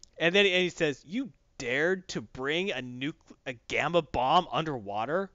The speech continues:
Really?" And she punches him for everything he has, creates a large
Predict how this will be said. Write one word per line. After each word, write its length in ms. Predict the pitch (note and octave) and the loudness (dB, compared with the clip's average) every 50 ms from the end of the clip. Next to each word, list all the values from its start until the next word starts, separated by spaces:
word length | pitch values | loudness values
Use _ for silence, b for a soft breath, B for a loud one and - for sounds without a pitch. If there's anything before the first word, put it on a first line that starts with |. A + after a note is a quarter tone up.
| _ _ _ | _ _ _
Really?" 880 | - D#2+ F2 F#2 - - - F#3 C4 E4+ F#4 F4 F4+ F#4+ D4+ G#3 - - _ _ _ _ _ _ _ _ B B B B B B B B _ _ _ _ _ _ _ _ _ _ _ _ _ - | -20 -18 -18 -14 -8 -4 -4 -2 -2 0 0 0 0 0 -2 -4 -4 -8 _ _ _ _ _ _ _ _ B B B B B B B B _ _ _ _ _ _ _ _ _ _ _ _ _ -4
And 400 | B2+ B2+ B2+ B2 B2 B2 A#2+ A2 | 0 2 2 4 2 2 0 -4
she 320 | - - - F3 F3+ F3 - | -8 -8 -6 -4 -4 -4 -4
punches 360 | - - F#3+ F#3 E3+ F3 E3 | -2 0 0 0 0 -2 -4
him 60 | E3 | -4
for 140 | - E3 B2 | -4 -4 -4
everything 320 | C#3+ C#3+ D#3+ E3 - E3+ | -4 -6 -6 -6 -6 -4
he 80 | E3 C3+ | -4 0
has, 340 | C#3+ C#3+ B2+ B2+ B2+ B2+ - | 2 2 2 2 2 0 -2
creates 220 | - D#3 C#3 - | -4 -6 -8 -8
a 200 | B2+ - - D3+ | -10 -8 -2 0
large 240 | C#3+ C#3+ D3+ D3 | 2 2 2 0